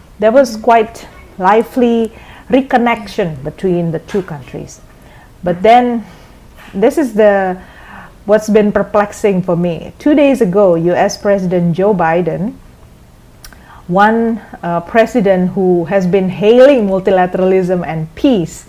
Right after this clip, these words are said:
Speaker 2: Mm-hmm.
Speaker 1: during his, uh, presidential campaign, ended up continuing the Washington's tradition of voting against the U N G A resolution. Uh, so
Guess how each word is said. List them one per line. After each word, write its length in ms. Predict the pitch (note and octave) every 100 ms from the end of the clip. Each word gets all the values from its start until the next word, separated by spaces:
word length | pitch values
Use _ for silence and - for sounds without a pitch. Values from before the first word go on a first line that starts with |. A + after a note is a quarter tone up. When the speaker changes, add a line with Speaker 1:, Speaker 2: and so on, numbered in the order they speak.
| -
Speaker 2:
Mm-hmm. 340 | A#3 A#3 A#3
Speaker 1:
during 300 | E3 F#3+ G3
his, 420 | F3+ F#3 F#3 - - -
uh, 260 | D#3+ D#3+ E3+
presidential 580 | G3+ F#3+ F#3 F3 F3 F#3
campaign, 640 | F3 A#3 C#4 B3+ F#3 F3+ - - - -
ended 320 | A3 B3+ B3+
up 180 | D#4+ D#4+
continuing 880 | E4 D#4 D4+ D#4 D#4 D#4 D#4 D#4 D4+ - - -
the 80 | -
Washington's 680 | B3+ C4+ C4+ C#4+ B3 C#4 C4+
tradition 500 | - G#3 A3+ A3+ A#3
of 160 | A#3 -
voting 480 | G3+ F#3+ F#3+ A3
against 540 | G#3+ F#3 E3 F3+ F#3+ F3+
the 100 | E3
U 160 | E3+
N 240 | E3+ E3+ F3+
G 240 | E3 E3
A 40 | D#3+
resolution. 800 | E3 - E3+ F3+ F#3 - D#3+ D#3+ - - - - - - - -
Uh, 260 | D#3+ -
so 260 | - G3+